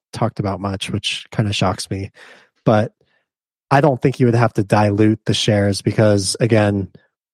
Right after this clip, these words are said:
the numbers that show up on the cash flow statement are trying to project what that cost is to the company in the future. Um, I guess on your end,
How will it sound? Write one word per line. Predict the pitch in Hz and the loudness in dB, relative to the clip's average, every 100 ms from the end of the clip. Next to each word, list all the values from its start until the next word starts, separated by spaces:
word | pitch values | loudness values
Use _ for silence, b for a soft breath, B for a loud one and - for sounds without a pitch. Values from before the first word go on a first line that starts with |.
| _ | _
the | - | -2
numbers | 113 113 110 104 | 2 4 4 4
that | 107 | 2
show | - 113 | 4 2
up | 107 | 2
on | 104 | 0
the | 98 | -2
cash | - 107 - | 0 0 0
flow | - | -2
statement | 101 - 101 104 - 98 101 _ b b b b _ _ - | -4 -2 -2 -2 -2 -4 -4 _ b b b b _ _ -2
are | 110 101 101 98 98 107 - _ - | 0 2 2 2 0 -2 -8 _ -4
trying | 165 143 | 0 2
to | 131 | 0
project | - 98 113 95 - - - _ _ _ _ _ _ | -2 -2 -2 -2 -4 -12 -20 _ _ _ _ _ _
what | 127 107 - | 0 0 0
that | 107 101 - | -2 -2 -6
cost | 107 107 90 - 104 | -4 -2 -2 -4 -4
is | 101 - | -4 -4
to | - | -4
the | 98 | -2
company | - 101 - 98 104 | -2 -2 0 -2 -2
in | 104 | -4
the | |
future. | 98 101 95 - 71 - - | -4 -4 -2 0 0 -2 -2
Um, | 110 | 2
I | 117 | 4
guess | 123 110 - _ - | 4 2 -2 _ 0
on | 123 | 2
your | 120 127 131 | 4 6 4
end, | 117 113 | 2 -2